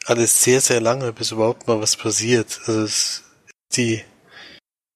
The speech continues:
die erste Dame wird ja eben entführt, dann wird der Ermittlungen angestellt und dann kommt's zu bei einer zweiten Dame, was schon ein bisschen spektakulärer ist.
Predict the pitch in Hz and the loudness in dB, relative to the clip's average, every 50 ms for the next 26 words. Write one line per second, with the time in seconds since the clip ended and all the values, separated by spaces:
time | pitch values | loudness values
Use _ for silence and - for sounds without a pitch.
0 | _ _ _ _ _ _ - - 117 117 117 107 - - 113 - 123 120 120 117 | _ _ _ _ _ _ 0 2 2 4 4 2 2 0 0 2 2 4 4 2
1 | 113 113 113 - 117 117 117 110 113 110 107 - - - 127 123 127 127 - - | 0 0 0 0 0 0 0 0 -2 -4 -4 -6 -6 -2 2 2 2 2 2 0
2 | 113 113 107 113 110 - 120 113 110 110 110 107 104 - - _ _ _ _ _ | -2 -2 -2 -4 -2 0 0 0 0 0 -2 -4 -6 -12 -20 _ _ _ _ _
3 | _ - - 123 117 117 110 - - - 127 127 127 117 113 - 123 120 120 117 | _ -4 0 2 2 2 0 0 -2 -2 0 0 0 -2 0 0 0 2 2 0
4 | - - - - 120 117 117 117 - - - 120 113 110 - 113 110 110 110 113 | 0 0 0 0 -2 -2 -2 -4 -6 -12 -12 -12 -10 -6 -4 -4 -4 -6 -8 -12
5 | - _ _ _ _ _ _ _ _ _ - - 117 107 - - - 113 113 113 | -16 _ _ _ _ _ _ _ _ _ -8 -6 -4 -2 0 0 0 2 2 2
6 | 110 107 104 - - - 117 110 110 113 120 117 - 120 117 117 120 120 113 - | 2 2 0 0 0 4 4 4 4 2 -2 -4 -2 0 0 0 -2 -6 -8 -10
7 | _ _ _ _ _ _ _ _ _ _ _ _ _ _ _ _ _ - - - | _ _ _ _ _ _ _ _ _ _ _ _ _ _ _ _ _ -4 -2 -2
8 | - 123 113 107 107 - 120 110 - - - 120 - - - 117 107 107 107 104 | -2 -2 -4 -8 -8 -8 -8 -6 -6 -4 -6 -6 -6 -6 -8 -6 -4 -4 -2 -2
9 | 110 113 127 135 135 123 131 139 - - - - | 0 0 0 -2 -2 -2 0 2 2 2 2 -2